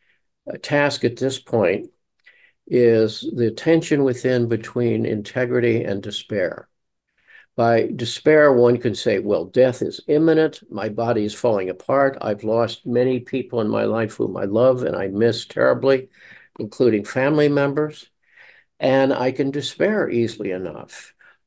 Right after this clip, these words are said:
But on the other hand, integrity means, uh, in-,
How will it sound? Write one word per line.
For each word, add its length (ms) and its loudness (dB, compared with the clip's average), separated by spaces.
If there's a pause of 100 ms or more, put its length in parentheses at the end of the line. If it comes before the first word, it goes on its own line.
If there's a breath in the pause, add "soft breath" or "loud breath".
But 160 4
on 160 6
the 100 6
other 180 4
hand, 440 -2
integrity 800 -2
means, 500 -2
uh, 180 -14 (280)
in-, 220 -2